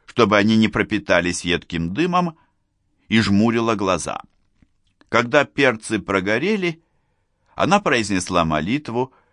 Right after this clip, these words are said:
и закопала перец вместе с кувшином в саду. После этого она повязала на запястье Наги красную нитку, зажгла в каждой комнате ароматические свечи и дождалась, когда они сгорят дотла.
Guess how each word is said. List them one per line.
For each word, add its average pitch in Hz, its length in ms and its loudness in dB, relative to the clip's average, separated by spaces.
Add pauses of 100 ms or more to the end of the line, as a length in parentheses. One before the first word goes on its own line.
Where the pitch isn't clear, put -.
(640)
и 123 100 4
закопала 190 680 4
перец 135 500 -2
вместе 98 380 -2
с - 80 -10
кувшином 95 600 0
в - 40 -4
саду. 53 400 -6 (1080)
После 87 340 0
этого 80 420 0 (600)
она 104 240 2
повязала 90 540 0
на 90 160 0
запястье 85 580 -2
Наги 82 380 0
красную 78 640 -2
нитку, 80 520 -4 (760)
зажгла 139 480 2
в - 40 -18
каждой 117 360 0
комнате 117 400 -2
ароматические 82 1000 -2
свечи 101 540 -4 (760)
и 104 80 -2
дождалась, 107 580 2
когда 90 440 2
они 101 240 2
сгорят 82 480 -2
дотла. 76 440 -6